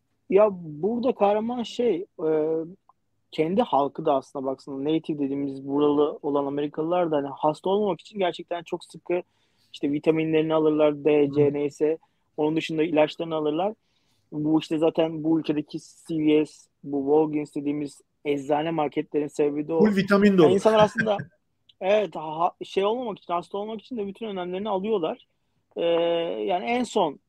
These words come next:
Speaker 1: aşamada doktora giden, yani bizdeki gibi hadi bir şöyle, değil mi, ateşim çıktı doktora gideyim, öyle bir dünya yok.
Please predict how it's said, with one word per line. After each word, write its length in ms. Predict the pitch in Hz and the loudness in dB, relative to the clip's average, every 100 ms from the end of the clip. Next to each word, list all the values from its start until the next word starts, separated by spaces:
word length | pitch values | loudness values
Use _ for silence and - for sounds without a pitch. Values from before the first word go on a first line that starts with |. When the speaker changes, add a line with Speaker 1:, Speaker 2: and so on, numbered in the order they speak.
| _ _ _ | _ _ _
Speaker 1:
aşamada 560 | 170 - 160 151 143 139 | -6 -4 -2 -2 -2 0
doktora 340 | 147 - 147 | -2 0 0
giden, 180 | 143 147 | 0 0
yani 180 | 165 170 | -2 -4
bizdeki 380 | 180 196 214 202 | -4 -4 -4 -6
gibi 380 | 185 190 190 - _ _ _ _ - | 2 2 0 -6 _ _ _ _ 0
hadi 260 | 160 165 | 2 2
bir 160 | 180 185 - - | -6 -8 -14 -10
şöyle, 460 | - 185 175 185 - - | 0 2 2 -2 -8 -8
değil 120 | 185 | -4
mi, 60 | 165 | -2
ateşim 340 | 165 190 196 | -2 -6 -8
çıktı 240 | 160 - 180 | -12 -10 -8
doktora 280 | 165 180 | -4 -4
gideyim, 200 | 160 143 | -4 -4
öyle 200 | 175 165 | -2 -2
bir 220 | 160 165 160 | -2 -4 -4
dünya 300 | 156 170 175 | -2 0 0
yok. 260 | 135 - | 0 -4